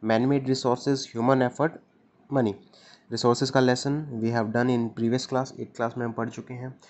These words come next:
कौन कौन से रिसोर्सेज होते हैं, पोटेंशियल, man-made, natural resources, biotic, abiotic, ubiquitous and sustainable development,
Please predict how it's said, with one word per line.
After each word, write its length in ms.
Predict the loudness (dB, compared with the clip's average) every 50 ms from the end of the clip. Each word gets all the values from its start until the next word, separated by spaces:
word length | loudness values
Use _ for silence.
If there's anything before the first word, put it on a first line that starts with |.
| -20 -20 -20 _ -4
कौन 180 | -2 -2 0
कौन 160 | 0 0 0
से 140 | 0 0 0
रिसोर्सेज 380 | 0 0 0 0 0 0 -2 -2
होते 220 | -4 -4 -2 -2
हैं, 160 | -2 -2 -2
पोटेंशियल, 500 | -2 -4 -4 -2 -2 -2 -2 0 0 0
man-made, 680 | 2 2 2 2 2 2 2 0 0 0 0 0 -2 -4 -6 -8 -14 -20 -20 -14 -8 -4 -2 -2
natural 380 | -2 0 2 2 2 2 0
resources, 540 | -2 -2 -2 -2 -2 -2 -2 -2 0 0 -2 -4 -8 -12 -16 _ _ -20 -20 -20 -20 -18 -6
biotic, 540 | 0 2 4 4 4 4 2 0 -2 -2 -2 -2
abiotic, 680 | 0 2 4 4 4 4 2 -2 -4 -4 -4 -4 -2 -2
ubiquitous 500 | -2 -2 -2 0 -2 0 0 -2 -2 -2 -4 -10 -14 _ -20 -20 -20 -20 -20 -20 _ _ _ _ _ _ -6 -2
and 280 | 0 0 0 0 0
sustainable 460 | -2 -2 0 0 2 2 2 2 2 2
development, 500 | 2 2 2 2 0 0 2 2 0